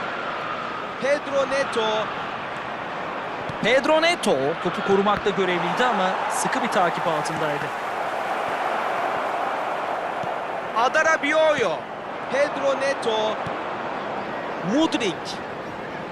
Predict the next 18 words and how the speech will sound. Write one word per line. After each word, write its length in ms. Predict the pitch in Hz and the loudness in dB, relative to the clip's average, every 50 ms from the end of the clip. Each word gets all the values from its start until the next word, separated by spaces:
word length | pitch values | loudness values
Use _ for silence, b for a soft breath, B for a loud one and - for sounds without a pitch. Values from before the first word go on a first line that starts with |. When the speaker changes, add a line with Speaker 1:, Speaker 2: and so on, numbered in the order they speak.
| - - - - - - - - - | -8 -8 -8 -8 -8 -8 -8 -6 -4
Speaker 1:
Güzel 360 | 190 220 - 339 320 320 302 | -2 0 2 2 2 2 2
bindirdi. 640 | 311 294 254 240 277 277 233 233 285 311 311 339 339 - - - - - - - - - - - - - - - - - | 0 -2 -2 0 -2 -2 0 0 0 2 2 0 0 -2 -4 -6 -8 -8 -8 -8 -8 -8 -8 -8 -8 -8 -8 -8 -6 -2
Kurtulmayı 480 | 254 285 - - 320 311 311 311 311 302 | -2 -2 0 0 0 0 2 2 2 2
başardı. 520 | 302 285 285 302 294 269 254 196 233 226 208 175 147 - - - - - - - - - 285 - | 2 2 4 4 4 4 4 4 2 2 2 2 0 -2 -2 -2 0 0 0 2 2 2 2 2
Enfes 540 | - - - - - 311 359 370 - - 294 | 2 2 0 0 2 2 2 2 2 0 0
bir 100 | 311 302 294 285 | 0 0 0 0
müdahale. 580 | 294 285 285 269 262 262 247 247 226 202 165 - - - - - - - - - - - - - - - - - - - - - - - - - - - | 0 2 4 4 4 4 4 2 2 0 0 -2 -6 -8 -8 -8 -8 -6 -6 -6 -6 -4 -4 -4 -4 -4 -4 -4 -4 -4 -4 -4 -4 -4 -4 -4 -4 0
Harikaydı. 600 | 185 220 247 262 277 - 302 320 294 - - 247 214 - - - - - - - - - - - | 2 2 2 2 0 0 2 0 2 2 0 0 0 -2 -2 -4 -4 -4 -4 -4 -4 -4 -2 -2
Keskin 340 | - - - - - 302 302 | -2 -2 -2 -2 -2 0 0
hamlelerle 600 | 294 285 269 277 277 269 269 262 262 254 262 262 | 0 0 0 0 -2 0 0 0 2 2 2 2
çok 140 | - 269 - - - | 2 -2 -2 -2 -2
iyi 80 | 202 - - 160 | -2 -2 0 0
koştu. 380 | - - - - - 226 208 - - - - - - - - 202 220 | 0 0 -2 -2 -2 -2 -2 0 -2 -2 -2 -2 -2 -2 -2 0 0
Ama 360 | 240 247 262 254 247 233 - | 2 2 4 4 4 2 0
savunma 460 | - - 254 254 254 269 277 294 311 | -2 -2 0 0 0 0 0 0 0
hattında 560 | 294 - - 254 247 - - 262 254 254 254 - - | 0 -2 -2 -4 -4 -4 0 2 2 2 2 0 -2
duvara 320 | 214 226 233 240 233 226 226 | -4 -2 -2 0 -2 -2 -2
tosladı. 560 | 226 220 196 - - 240 220 - 220 214 | -4 -4 -4 -2 -2 -2 -2 0 -2 -2